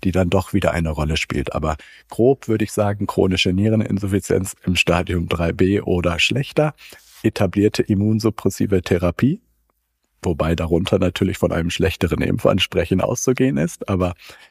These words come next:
daher, ähm, wäre es natürlich gut, wenn wir bei einer Therapieplanung das schon erwägen und die Patienten im Vorfeld impfen.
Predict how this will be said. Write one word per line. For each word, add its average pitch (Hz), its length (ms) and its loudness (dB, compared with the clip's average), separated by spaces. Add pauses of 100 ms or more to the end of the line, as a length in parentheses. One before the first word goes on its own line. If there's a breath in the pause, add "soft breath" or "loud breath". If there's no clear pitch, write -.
(160 loud breath)
daher, 95 520 2
ähm, 87 400 0
wäre 95 140 0
es - 100 0
natürlich 95 400 0
gut, 113 320 0 (240 soft breath)
wenn 92 260 0
wir 92 100 4
bei 87 200 0
einer 87 260 -2 (260)
Therapieplanung 95 1160 0
das - 220 -2
schon 80 200 0
erwägen 95 600 0
und 101 180 -2
die 90 60 4
Patienten - 500 -2
im 78 160 0
Vorfeld 151 580 -2
impfen. - 320 -6